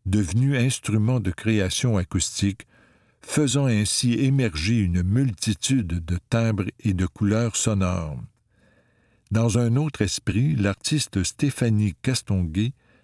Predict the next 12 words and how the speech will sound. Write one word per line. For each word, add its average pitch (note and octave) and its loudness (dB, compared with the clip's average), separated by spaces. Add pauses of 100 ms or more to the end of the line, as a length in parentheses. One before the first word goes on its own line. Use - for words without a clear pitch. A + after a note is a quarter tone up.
(180)
rend B2 0
couramment C3 0
audibles G#2+ 2
les F2+ 2
ondes A2+ 0
électromagnétiques, G2 0 (360)
cette - 0
couche - -2
invisible G2 0
qui G2+ 0
nous A#2 2
entoure G2+ 2